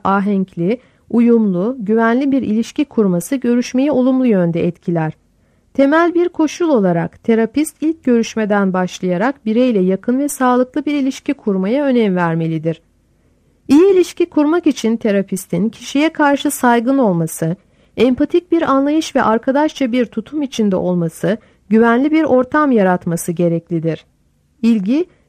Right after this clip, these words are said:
işaret davranışlar olarak gizlilik ilkesine uyma,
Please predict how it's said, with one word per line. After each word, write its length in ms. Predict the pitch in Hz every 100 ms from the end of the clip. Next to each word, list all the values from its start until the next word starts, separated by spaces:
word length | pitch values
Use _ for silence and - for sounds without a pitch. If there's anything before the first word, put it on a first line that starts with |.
| -
işaret 640 | 247 - 277 269 320 -
davranışlar 720 | 233 233 240 247 - - 294
olarak 520 | - 196 170 220 294
gizlilik 440 | - 233 226 262 294 -
ilkesine 640 | 214 202 220 - 190 180
uyma, 500 | - 185 175 165 240